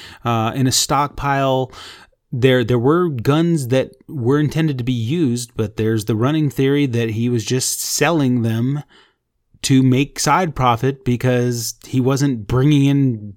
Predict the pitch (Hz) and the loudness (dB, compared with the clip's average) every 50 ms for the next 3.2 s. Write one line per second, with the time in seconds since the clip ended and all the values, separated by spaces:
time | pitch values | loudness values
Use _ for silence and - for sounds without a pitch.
0 | _ - 139 151 156 135 113 98 - 131 151 156 - - - - 127 123 117 117 | _ 0 0 0 0 0 -4 -2 -2 -2 -2 -2 -6 -10 -8 -4 -4 -4 -2 -2
1 | 120 131 139 131 127 127 113 110 123 135 139 131 127 135 156 170 151 120 107 101 | -2 0 0 2 0 0 0 0 0 2 2 2 2 2 2 2 2 0 0 -2
2 | 104 117 131 135 - - - - - - - - - - - - 131 123 120 120 | -2 -4 -4 -4 -6 -8 -10 -16 -20 -20 -20 -18 -12 -8 -4 0 0 2 2 2
3 | 120 123 123 123 | 2 2 0 0